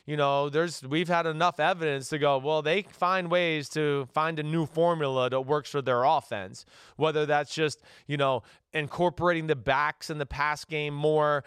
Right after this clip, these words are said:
but they find different personnel sets, and they'll find the mismatches that they deem necessary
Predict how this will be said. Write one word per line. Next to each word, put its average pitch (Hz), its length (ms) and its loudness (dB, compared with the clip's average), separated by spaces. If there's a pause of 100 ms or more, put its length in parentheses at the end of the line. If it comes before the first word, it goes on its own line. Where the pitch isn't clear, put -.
(160)
but 147 160 -4
they 185 140 0
find 185 360 -2
different 170 360 -4
personnel 165 640 0
sets, 151 420 0
and 151 140 -4
they'll 170 160 0
find 175 420 0
the 170 60 0
mismatches 156 800 -4
that 151 180 -2
they 160 180 0
deem 160 340 -4
necessary 151 760 0